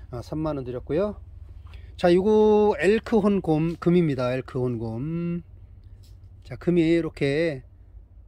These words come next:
요거는 키워가면서 이제 발전을 시키려면 커팅도 한 번씩 해보시고요. 어, 가격 저렴하게 드리는 아이니까 한번 키워보세요. 요거 만 원씩 드리겠습니다. 그 엘크 혼곰, 엘크 혼금,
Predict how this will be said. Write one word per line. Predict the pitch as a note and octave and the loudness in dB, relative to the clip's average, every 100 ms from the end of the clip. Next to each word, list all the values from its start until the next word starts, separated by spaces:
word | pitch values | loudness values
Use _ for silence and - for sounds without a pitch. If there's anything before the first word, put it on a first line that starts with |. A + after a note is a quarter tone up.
| - - - | -20 -20 -6
요거는 | E3+ F#3 F#3+ F#3 F3+ | -2 2 6 6 4
키워가면서 | - B3+ F3+ F3 F#3 D#3+ D3+ F3 | 2 2 2 2 2 2 0 0
이제 | D#3+ | -2
발전을 | D3+ D#3 G3 F3 | -2 -2 2 0
시키려면 | C#3+ - G#3 E3+ D3 D#3 D#3 | -2 -8 -2 -2 -2 -4 -6
커팅도 | G#3+ - G3+ | -6 -2 0
한 | E3 | 0
번씩 | C#3+ - D3+ | -4 -6 -4
해보시고요. | F#3+ F3+ D3 C#3+ G3 G#3+ - - - - - - | -2 -2 -4 -6 -6 -8 -16 -20 -20 -20 -18 -10
어, | |
가격 | C#3 E3+ F3 | -2 2 2
저렴하게 | - F3 G3 F3+ D#3+ | 2 2 2 0 0
드리는 | D#3 D#3 | -2 0
아이니까 | D3 D3 C3+ C#3 | 0 -2 -4 -6
한번 | D3 E3 C#3+ D#3 | -4 -2 -2 -2
키워보세요. | D3+ F#3+ D#3+ C3+ C3 | -4 -2 -2 -2 -4
요거 | C#3 D3 | -2 -4
만 | C3 D#3+ | -2 0
원씩 | F3 - | 0 -4
드리겠습니다. | C#3+ B2+ A#2+ B2 A#2 A2 G#2+ G#2+ - - _ - - - - - - - - - | -8 -6 -8 -8 -8 -8 -10 -14 -20 -20 _ -20 -20 -20 -20 -20 -20 -20 -20 -20
그 | - A#2 | -16 -10
엘크 | B2 C3+ C#3+ | -8 -6 -2
혼곰, | C#3 C3 B2+ C#3+ E3+ F#3 G#3 | -2 -2 -4 -4 -4 -8 -6
엘크 | C3+ D#3+ - E3 | -4 -4 -4 -4
혼금, | D3 F3+ E3+ C#3 C#3+ F3 G#3 | -2 -2 -2 -4 -6 -4 -6